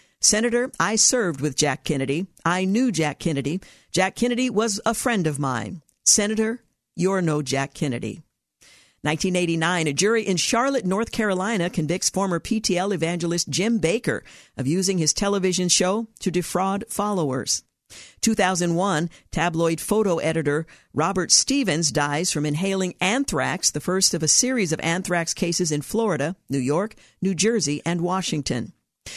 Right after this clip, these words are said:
Two thousand five, defying the White House, senators vote ninety to nine to approve an amendment sponsored by Senator John McCain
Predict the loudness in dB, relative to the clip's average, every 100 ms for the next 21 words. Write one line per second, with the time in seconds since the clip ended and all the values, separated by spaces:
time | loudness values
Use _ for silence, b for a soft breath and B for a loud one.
0 | B 0 2 2 0 0 0 0 0 -2
1 | -2 -2 -2 -2 -2 -2 0 -2 -2 -4
2 | -2 -2 0 0 -2 0 0 -2 -6 B
3 | B -2 0 0 0 0 0 0 0 0
4 | 0 0 -2 -4 -2 0 0 0 0 2
5 | 2 2 0 0 -2 -2 -2 -2 -2 -2
6 | -2 -2 -2 -2 0 -2 -2 -4 -2 -2